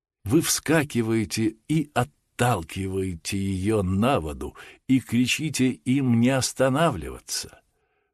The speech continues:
"Что? В чём дело?" — отзываются они.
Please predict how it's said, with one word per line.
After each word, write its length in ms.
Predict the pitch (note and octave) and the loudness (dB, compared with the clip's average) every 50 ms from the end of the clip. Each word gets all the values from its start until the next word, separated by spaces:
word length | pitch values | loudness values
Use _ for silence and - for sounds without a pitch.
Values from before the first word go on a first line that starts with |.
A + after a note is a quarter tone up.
| _ | _
"Что? 640 | - - - - - - - C3 D#3 G#3+ B3 B3 A#3+ _ _ _ _ _ | -8 -6 -4 -4 -4 2 4 4 4 4 2 0 -2 _ _ _ _ _
В 100 | - - | -8 -6
чём 340 | - - F#3+ A3 A3+ A3+ | 0 2 4 4 4 4
дело?" — 540 | G3+ G#3+ A#3+ A#3+ A#3 F#3 A#2+ F2 C#2 - - _ _ _ _ _ | 4 4 4 4 4 4 2 0 -4 -8 -14 _ _ _ _ _
отзываются 920 | - A2+ A2+ F#2 F#2 G2+ A2+ G#2+ G2+ F2 D#2 D#2 D2+ D2 - - - A2 G2+ | -2 -2 -2 -2 0 0 0 0 0 0 -2 -4 -6 -6 -6 -2 0 0 0
они. 400 | G2 F#2 E2 - E2 - - | 0 -2 -4 -6 -8 -12 -16